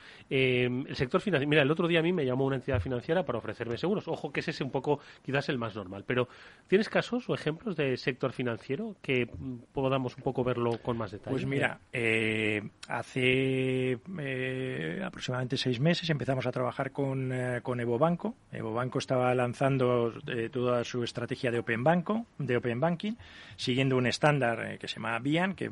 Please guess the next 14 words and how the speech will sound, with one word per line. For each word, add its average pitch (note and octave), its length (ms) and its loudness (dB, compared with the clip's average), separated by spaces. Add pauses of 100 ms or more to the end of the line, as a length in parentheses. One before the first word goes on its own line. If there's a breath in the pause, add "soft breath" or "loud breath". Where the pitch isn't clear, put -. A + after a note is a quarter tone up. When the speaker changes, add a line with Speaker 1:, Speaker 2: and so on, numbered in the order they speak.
(120)
Speaker 2:
básicamente B2+ 640 0
lo C3 100 4
que A2+ 100 -4
le A#2 80 0
permite A#2+ 340 -4
es, B2 120 -2
eh, B2+ 200 -4
exponer B2+ 600 0 (360 loud breath)
productos B2 440 0
y - 20 -4
servicios D#3 680 -2
en B2+ 160 -2
un C#3+ 180 2
lenguaje D3+ 560 4